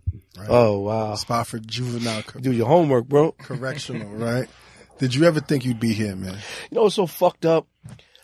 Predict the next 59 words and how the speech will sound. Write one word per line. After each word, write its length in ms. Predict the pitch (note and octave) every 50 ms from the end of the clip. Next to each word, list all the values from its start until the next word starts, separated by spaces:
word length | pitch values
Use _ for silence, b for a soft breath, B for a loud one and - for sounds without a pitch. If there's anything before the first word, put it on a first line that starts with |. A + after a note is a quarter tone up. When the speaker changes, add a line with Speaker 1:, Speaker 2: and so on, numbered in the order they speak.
| B B B
Speaker 2:
I 100 | - E3 G3+
Speaker 1:
Why, 60 | G#3+
Speaker 2:
got, 120 | G#3 F3+
Speaker 1:
wait, 100 | C4+ -
wait, 160 | A#3+ C#4 C#4
why 140 | B3 D#4 E4+ F#4
were 80 | G4+
you 140 | D#4+ C4+ G#3+
in 60 | F3 D#3+
Speaker 2:
I 80 | F#3 G#3
got 200 | - C4 B3 G#3+
Speaker 1:
Spofford? 60 | F#3 E3+
Speaker 2:
arrested 460 | E3 F3 E3+ D#3 - D3+ D#3 D3 C#3+ C3+
when 120 | D3 C#3+
I 40 | C3+
was 100 | C3 -
thirteen 400 | - F3 F3 E3+ - - F#3+ F3+
years 160 | E3+ D#3 C#3+
old. 300 | D3 C#3 C3 A#2+ A2 -
Speaker 1:
For 40 | D#3+
Speaker 2:
Just 220 | D3+ F3 F#3+ F3+
Speaker 1:
doing 60 | F#3+
Speaker 2:
was 60 | F#3+ D#3
Speaker 1:
what? 60 | B2 E3
Speaker 2:
bar 160 | F3 F3+ F3
mitzvahed 560 | E3 D#3+ D3+ - - D3 C#3+ C#3 C3+ C3 - _ b b b b b b b b b b
and 100 | C#3+ C3
got 160 | E3+ F#3 F3+
arrested. 460 | D#3 D3 D#3 E3+ D#3+ - - D3 C#3
I'll 100 | C#3+ D3+
never 160 | F3+ G#3 G3
forget 360 | D3+ - D#3 C3+ D#3 D#3 C3 -
this 140 | C#3 C3
shit, 240 | A#2+ - D3 C3+ - C3+
man. 220 | C3+ C#3 C#3 C3+
And 100 | C3+ C3+
my 120 | C#3 C#3
memory's 340 | C#3+ D3+ E3 D#3+ D#3 C#3+ B2+
in 80 | C#3+ C#3
and 120 | C3+ C3+
out 180 | D3+ D3+ D3 -
sometimes. 340 | - - - D3+ C#3 C3 D3+
I 80 | -
got 160 | - - A#3+ F#3+
a, 100 | D#3 - B B B B B B B
I 80 | G#3+
got 160 | A#3+ C4 A#3+
a 60 | E3+ C3
tweet 360 | - - - G#3 A#3 A3 -
one 200 | - E3+ D#3 D3
day. 320 | C#3+ D3 C#3 C3+ C3 C3 - _ B B B B B B B B
Man, 240 | - E3 F3+ F3+ F3+
I, 120 | F3+ F3 -
I, 340 | D#4 D4+ G3 - F#4+ - - - _ _ _ _ _ -
I 60 | -
think 240 | - - A#3+ A#3+ -
I 80 | F3+ C#3+
saved 440 | - - - F#3 F#3 F#3 E3 C3 C3
it 160 | C#3 A#2+ -